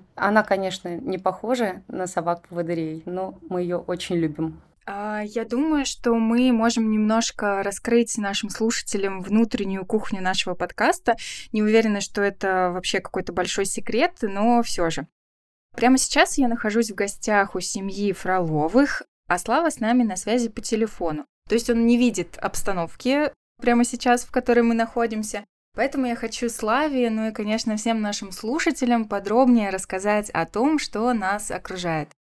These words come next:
Speaker 2: И первое, что я увидела, когда зашла в гости к гостям нашего подкаста,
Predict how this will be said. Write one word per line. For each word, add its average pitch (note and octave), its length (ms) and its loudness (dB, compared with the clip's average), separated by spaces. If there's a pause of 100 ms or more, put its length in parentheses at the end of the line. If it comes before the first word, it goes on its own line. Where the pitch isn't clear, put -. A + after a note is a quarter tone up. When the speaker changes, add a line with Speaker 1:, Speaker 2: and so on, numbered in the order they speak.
(420)
Speaker 2:
И A#3 420 2
первое, A3 460 2
что G3+ 180 -8
я G3 200 -2
увидела, G3+ 500 -2
когда F3+ 300 -2
зашла F#3 500 -2
в F#3 100 -8
гости F#3 720 0
к F#3+ 340 -2
гостям F#3+ 480 0
нашего F3+ 340 -2
подкаста, E3+ 720 -2